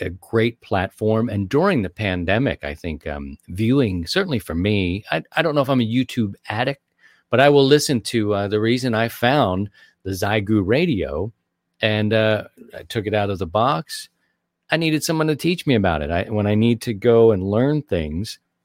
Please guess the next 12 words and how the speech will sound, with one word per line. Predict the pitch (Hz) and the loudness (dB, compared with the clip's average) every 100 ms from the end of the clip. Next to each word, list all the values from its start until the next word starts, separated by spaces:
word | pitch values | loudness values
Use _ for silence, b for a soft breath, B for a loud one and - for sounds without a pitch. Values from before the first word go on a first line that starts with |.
| _ | _
that's | 113 107 | -10 -6
how | 117 104 | -2 0
I | |
use | 98 101 120 123 | 0 0 -2 -4
YouTube | 127 127 143 143 | -6 -6 -6 -4
a | 113 | -4
lot. | 113 127 - _ _ _ _ _ _ _ _ _ _ _ _ | -4 -6 -10 _ _ _ _ _ _ _ _ _ _ _ _
If | - | -12
I | |
wanna | 85 | -10
buy | 80 95 104 113 | -6 -2 0 0
something, | - 120 110 117 110 113 | 0 -2 -2 -2 -2 -2